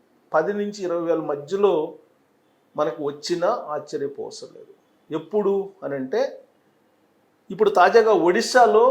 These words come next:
నిక్షేపాలు బయ-, బయటపడ్డాయి. ఇరవై మెట్రిక్ టన్నుల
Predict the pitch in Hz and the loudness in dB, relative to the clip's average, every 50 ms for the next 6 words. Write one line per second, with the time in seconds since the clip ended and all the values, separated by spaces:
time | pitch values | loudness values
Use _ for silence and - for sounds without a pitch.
0 | 262 - - - - _ _ _ _ _ _ - 165 165 - - 196 196 185 175 | 2 0 -6 -12 -18 _ _ _ _ _ _ -16 -16 -6 -2 -2 -2 0 -2 -4
1 | 160 139 139 139 139 139 151 143 151 156 - 147 135 127 120 117 110 - - - | -4 -4 -4 -6 -6 -6 -6 0 2 2 2 2 0 -2 -2 -4 -6 -10 -12 -18
2 | _ _ _ _ _ _ _ _ _ _ _ - 160 175 220 233 240 233 214 208 | _ _ _ _ _ _ _ _ _ _ _ 0 4 6 8 10 10 10 8 6
3 | 208 208 247 247 233 214 226 226 214 208 202 196 196 180 165 160 - | 2 0 -2 -8 -6 -4 -2 -2 0 0 0 2 2 2 2 0 -2